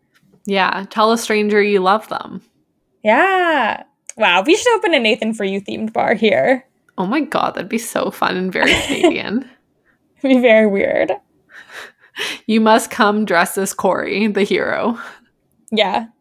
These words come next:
Speaker 2: We'll set up, um, an antique shop next door so that people can get drunk and go buy antiques.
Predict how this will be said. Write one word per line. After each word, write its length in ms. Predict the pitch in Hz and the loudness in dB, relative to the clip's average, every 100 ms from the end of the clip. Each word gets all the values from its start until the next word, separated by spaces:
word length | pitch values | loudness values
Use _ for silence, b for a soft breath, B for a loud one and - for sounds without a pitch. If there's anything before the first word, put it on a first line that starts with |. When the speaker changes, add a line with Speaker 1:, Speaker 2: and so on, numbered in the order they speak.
| - | -4
Speaker 2:
We'll 240 | 233 247 | 0 2
set 240 | 226 220 220 | 2 2 4
up, 220 | 233 226 | 4 2
um, 380 | 220 208 202 202 | 0 2 0 -6
an 160 | - 214 | -6 -4
antique 440 | 208 214 220 214 | 0 0 -2 -6
shop 320 | - 208 208 202 | -2 0 0 -2
next 260 | 202 - | -6 -4
door 260 | 196 185 214 | -2 0 0
so 140 | - | 0
that 160 | 202 196 | 0 0
people 300 | 214 208 208 | -2 -2 -2
can 160 | 226 | 0
get 180 | 202 202 | 0 0
drunk 240 | 202 190 202 | 0 0 -2
and 140 | 202 | 0
go 80 | 190 | 0
buy 200 | 185 185 | 0 -2
antiques. 720 | 196 190 196 220 - - | -4 -2 -2 -2 -2 -4